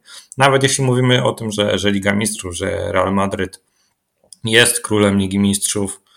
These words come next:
to myślę, że trzeba brać to pod uwagę i to był ten najmniej ważny z, y, trzech meczów w tym okresie po,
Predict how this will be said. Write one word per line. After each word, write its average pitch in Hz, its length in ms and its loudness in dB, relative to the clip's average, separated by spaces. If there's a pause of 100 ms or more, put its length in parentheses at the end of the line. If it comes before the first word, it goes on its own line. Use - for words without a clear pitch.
(380)
to 110 180 4
myślę, 104 260 -2
że 98 100 0
trzeba 95 360 -2
brać 92 340 -4
to 95 180 -2
pod 98 260 -4
uwagę 120 320 2
i 117 80 2
to 131 80 0
był 120 180 0
ten 120 320 0 (460)
najmniej 117 560 4
ważny 110 440 2
z, - 220 0
y, 101 340 2 (220)
trzech - 560 2
meczów 107 600 -2
w - 260 -12
tym 101 220 0
okresie 101 480 0
po, 92 580 -2